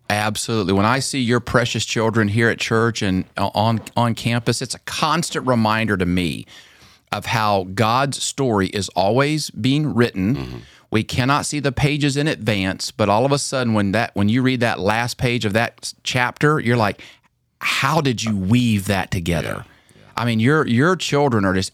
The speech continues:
Speaker 1: absolutely precious.
Speaker 2: Yeah.
Speaker 1: And we love, um, having you here. All right, Gary, thank you for sharing that, 'cause I, I want you to share more, obviously, as we get into,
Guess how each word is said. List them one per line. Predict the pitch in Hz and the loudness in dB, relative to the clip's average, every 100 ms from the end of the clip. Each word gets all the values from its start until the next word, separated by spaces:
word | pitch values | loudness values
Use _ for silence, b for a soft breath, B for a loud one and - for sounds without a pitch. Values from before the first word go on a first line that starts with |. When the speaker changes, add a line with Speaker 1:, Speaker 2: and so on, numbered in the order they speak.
| - | -2
Speaker 1:
absolutely | 113 120 - 117 107 110 - 98 90 - - | 0 0 -4 -2 0 0 2 0 -2 -4 -14
precious. | - - 107 98 - - - - | -16 0 2 2 -2 -6 -6 -6
Speaker 2:
Yeah. | 98 B B B B | -10 B B B B
Speaker 1:
And | 110 110 | 0 2
we | 139 | 2
love, | 135 123 127 117 101 - | 2 2 2 2 0 2
um, | 101 95 | 2 2
having | 90 113 104 101 | 2 0 0 0
you | 101 107 | 2 0
here. | 107 110 87 B B B | 2 2 0 B B B
All | 131 | 2
right, | 156 147 | 2 0
Gary, | 131 156 147 | 0 0 2
thank | 165 202 | 0 -2
you | 180 | -2
for | 135 | 0
sharing | - 160 160 | 0 0 0
that, | 139 | 0
'cause | 135 127 | 0 2
I, | 123 - | 0 2
I | 131 | 2
want | 143 131 | 2 0
you | |
to | 120 | -2
share | - 131 | -2 0
more, | 110 127 117 - | 2 4 2 2
obviously, | 110 117 110 104 | 0 0 -2 -2
as | 104 | 0
we | 110 | 0
get | 107 110 | 0 0
into, | 110 104 | 0 0